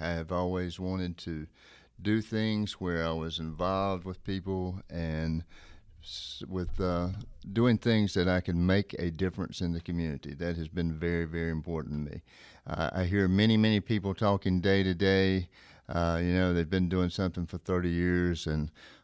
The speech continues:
"Oh, I'll be so glad when I finish," you know, and they haven't really enjoyed those positions that they were in, the same one.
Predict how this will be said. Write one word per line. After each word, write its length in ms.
"Oh, 280
I'll 120
be 140
so 260
glad 300
when 140
I 80
finish," 560
you 100
know, 320
and 180
they 200
haven't 400
really 340
enjoyed 800
those 240
positions 560
that 160
they 100
were 160
in, 300
the 80
same 340
one. 280